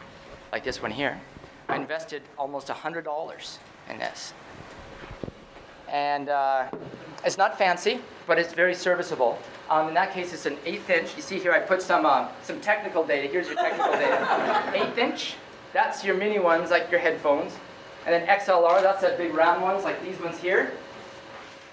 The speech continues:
I had to put that in just for the visual aid. It's got three little holes here.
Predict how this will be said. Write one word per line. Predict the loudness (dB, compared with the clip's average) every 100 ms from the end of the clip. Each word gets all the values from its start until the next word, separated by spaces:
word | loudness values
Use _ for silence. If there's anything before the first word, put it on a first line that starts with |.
| -20 -20 -20 0
I | 4
had | 6 6
to | 4
put | 2 6
that | 6
in | 6 2
just | -2
for | -2 -4
the |
visual | -2 -2 0 2
aid. | 2 0
It's | -2
got | 0 0 0
three | 0
little | 2 2
holes | 2 2 2 2 2
here. | 2